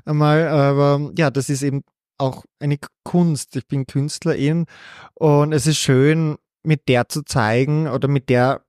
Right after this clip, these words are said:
meine Stimme erheben zu können. Und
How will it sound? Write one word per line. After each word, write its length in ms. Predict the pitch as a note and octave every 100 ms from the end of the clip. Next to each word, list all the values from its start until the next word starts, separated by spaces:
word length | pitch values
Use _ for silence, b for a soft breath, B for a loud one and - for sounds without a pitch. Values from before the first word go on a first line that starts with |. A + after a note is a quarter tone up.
| -
meine 180 | C#3 C3+
Stimme 300 | - D#3 C#3+
erheben 340 | G#2 G#2+ G#2+
zu 120 | A2
können. 420 | - A2 G#2+ A2 B B B B _
Und 400 | - C#3+ B2 A#2+